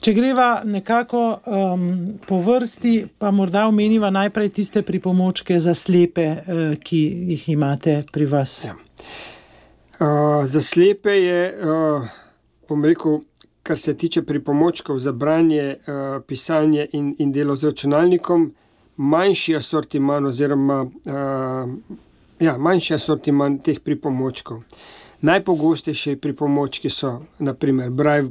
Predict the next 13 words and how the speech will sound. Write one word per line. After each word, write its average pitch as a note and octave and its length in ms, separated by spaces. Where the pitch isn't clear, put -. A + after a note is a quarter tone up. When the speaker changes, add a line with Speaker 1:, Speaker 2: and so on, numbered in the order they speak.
Speaker 2:
pisalni C3 440
stroj, E3 360
potem D#3 360
je C#3+ 80
Brailleva D3 420
vrstica D3+ 640
in E3+ 240
pa D#3+ 340
računalnik E3 600
z C#3 100
ustrezno D#3 420
programsko C#3 600
opremo. E3 400